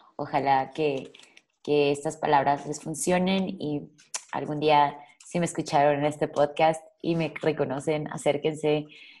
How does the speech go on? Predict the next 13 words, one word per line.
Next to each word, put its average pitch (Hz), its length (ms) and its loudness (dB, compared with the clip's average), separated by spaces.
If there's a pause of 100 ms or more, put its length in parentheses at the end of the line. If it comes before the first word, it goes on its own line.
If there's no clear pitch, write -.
(160)
porque 160 300 2
les 147 160 4
voy 143 120 2
a 131 100 2
dar 135 260 2
un 160 100 -2
gran 143 240 4
abrazo. 151 460 4 (640)
Y 151 280 2
si 147 100 -8
están 151 240 2
escuchando 151 480 0
esto, 151 540 2